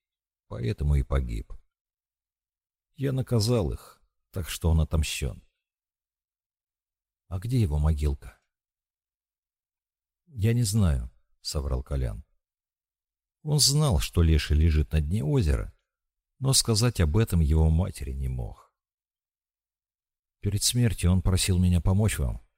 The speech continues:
и передать вам деньги". Женщина снова зарыдала, уткнувшись в тряпочку. Ее плечи горестно затряслись. "Вот",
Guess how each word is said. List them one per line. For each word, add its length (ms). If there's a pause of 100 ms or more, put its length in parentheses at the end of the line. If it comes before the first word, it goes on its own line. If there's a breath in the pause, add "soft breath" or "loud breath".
(200)
и 140
передать 380
вам 140
деньги". 400 (920)
Женщина 580
снова 420
зарыдала, 560
уткнувшись 640
в 40
тряпочку. 680 (500)
Ее 260
плечи 420
горестно 540
затряслись. 840 (960)
"Вот", 380